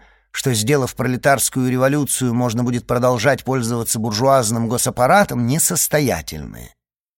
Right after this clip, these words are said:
Этот аппарат, несмотря на демократию и парламент, для пролетариата такое же зло, как царизм. Тоже форма подавления, механизм угнетения.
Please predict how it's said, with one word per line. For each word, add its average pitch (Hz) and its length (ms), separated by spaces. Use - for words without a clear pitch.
Этот 160 320
аппарат, 147 760
несмотря 113 460
на 143 80
демократию 117 680
и - 20
парламент, 170 680
для 156 180
пролетариата 165 760
такое 185 520
же 165 140
зло, 151 400
как 160 180
царизм. 90 640
Тоже 175 340
форма 185 440
подавления, 147 760
механизм 135 600
угнетения. 135 840